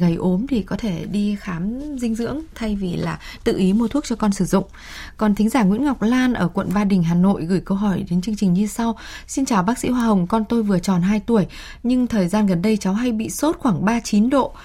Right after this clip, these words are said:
không bị ho. Tôi cho uống hạ sốt, cháu hạ được khoảng năm tiếng và sốt lại. Tình trạng này đã diễn ra gần một tuần.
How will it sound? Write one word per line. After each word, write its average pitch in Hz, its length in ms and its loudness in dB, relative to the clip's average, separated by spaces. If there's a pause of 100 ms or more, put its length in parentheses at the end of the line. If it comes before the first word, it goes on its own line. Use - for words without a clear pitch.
không 294 240 -2
bị 254 120 0
ho. 247 320 4 (280)
Tôi 285 100 2
cho 269 120 -2
uống 220 220 2
hạ 277 200 0
sốt, 208 260 -2
cháu 220 120 -2
hạ 254 180 0
được 185 140 -2
khoảng 170 220 0
năm 226 200 2
tiếng 196 240 0
và 247 100 -2
sốt 269 280 -6
lại. 233 180 -2 (360)
Tình 196 160 2
trạng 175 260 -2
này 175 300 2
đã - 280 -4
diễn 233 200 -4
ra 233 100 0
gần 180 180 2
một 170 160 0
tuần. 175 180 4